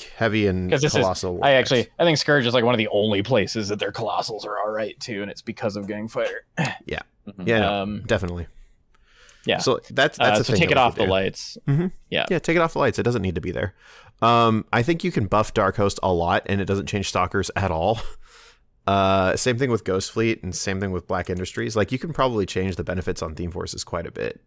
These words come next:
Speaker 1: and, and still be fine.
Speaker 2: Yeah.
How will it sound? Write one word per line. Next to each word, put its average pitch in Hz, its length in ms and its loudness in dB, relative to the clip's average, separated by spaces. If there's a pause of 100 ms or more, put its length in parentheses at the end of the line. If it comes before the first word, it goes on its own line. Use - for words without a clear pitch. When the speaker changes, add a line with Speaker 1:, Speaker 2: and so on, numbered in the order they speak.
(240)
Speaker 1:
and, - 320 -10
and 80 180 -10
still - 220 -8
be - 140 -14
fine. - 360 -14 (1500)
Speaker 2:
Yeah. 80 280 -4